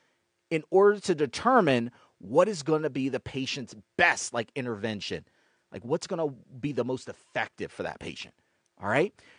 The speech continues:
So I really recommend that if this area is something that you're having trouble with, don't try to learn the entire vestibular system all at once. Don't go in there trying to learn everything. Just pull out a couple things.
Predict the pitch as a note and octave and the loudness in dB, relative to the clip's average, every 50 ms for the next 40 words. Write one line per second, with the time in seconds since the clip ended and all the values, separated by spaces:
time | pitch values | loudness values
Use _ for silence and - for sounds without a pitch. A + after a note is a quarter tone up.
0 | _ - - - G3+ F#3 - E3 E3 E3+ D#3 D3 E3 A#3 C4+ D4+ C#4 A#3+ G#3+ G#3 | _ -4 4 6 6 6 6 4 4 4 2 0 0 0 2 2 2 4 6 6
1 | F#3+ - F3+ D#3+ D3 D3+ D3+ D3 C3+ B2+ B2+ B2 B2+ C3 A#2+ - - F#3+ G#3+ - | 6 6 2 -2 0 0 -4 -4 -4 -4 -4 -4 -4 -4 -4 -2 -2 -2 -2 -2
2 | D3+ F#3 F#3+ G3 F#3+ F3+ F3 - - G3 F#3 - F3 F3 E3+ D#3+ - F3 E3 F3 | 0 2 2 4 4 2 0 0 0 0 -2 -2 -2 -6 -4 -4 0 2 2 2
3 | E3 E3+ D#3+ - F#3 F3+ F3 F#3 G3+ G3+ - - - _ _ - - - C#5+ - | 2 0 0 0 0 2 4 2 2 2 0 -6 -20 _ _ -10 -8 -8 -8 -6
4 | - A4+ A#4 A4 F#4+ G3 E3 C#3 C3+ C#3 C#3 D#3 E3 F#3 F#3+ F#3+ F#3 E3+ D3+ B2+ | -6 -4 0 4 4 4 4 4 2 4 4 4 4 4 0 -4 -6 -6 -8 -8
5 | A2 - - - - - - C#3+ D#3+ G3+ A3+ A#3 A3+ G3+ A#3 A3+ - - B3 A#3+ | -10 -14 -16 -16 -10 -2 2 4 6 6 6 6 6 6 4 4 4 4 4 4
6 | G3+ B3 A#3+ A3+ G#3+ - A#3 A3 - - G#3 F#3+ F#3+ G3 G3+ D3 - A#2+ B2+ C3+ | 4 8 6 6 6 6 0 0 2 4 8 8 8 8 8 6 4 4 4 4
7 | F#3+ C#4 - - - _ _ _ _ _ _ _ _ _ _ _ - C#4 E4 D4 | 4 2 0 -10 -18 _ _ _ _ _ _ _ _ _ _ _ 0 0 0 6
8 | - C#4 C4 B3 A#3 G#3 - - G#3+ F#3+ F3 D#3+ D3+ C3 A#2 - C#3 G3 C4 B3+ | 6 6 6 6 4 -2 -2 -2 0 0 2 2 0 -2 -2 0 4 4 4 6
9 | A#3 F#3 C#3+ - D3+ C#3 D3 - _ _ _ - - D4+ - - - - E4 E4 | 4 -2 0 -2 -4 -4 -4 -10 _ _ _ -12 -12 -12 -12 -12 -10 -8 -4 0
10 | D#4+ D4+ D4+ C4+ A#3+ - F#3 D#3 B2 A#2+ A2 - - G#2+ E2 - - - | 2 2 2 2 2 2 2 2 2 0 -8 -6 -6 -8 -8 -10 -18 -20